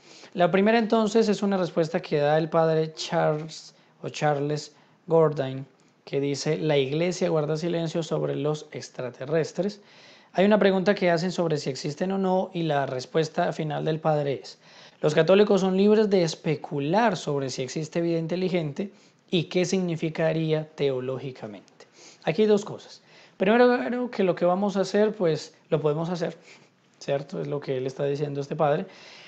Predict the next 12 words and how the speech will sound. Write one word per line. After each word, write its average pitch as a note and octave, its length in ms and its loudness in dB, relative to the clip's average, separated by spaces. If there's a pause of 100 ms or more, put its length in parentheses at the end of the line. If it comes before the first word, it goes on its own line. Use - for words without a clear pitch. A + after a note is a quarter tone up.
Sin F#3 200 0
embargo, F#3+ 280 6
me G3+ 120 4
parece F3 280 4
que F3 100 0
esta D#3+ 180 0
afirmación D#3 440 0
es, D3+ 140 -2 (100)
es D3+ 120 -8
un D#3 80 -6
poco D3+ 220 -4
complicada. D3+ 800 -10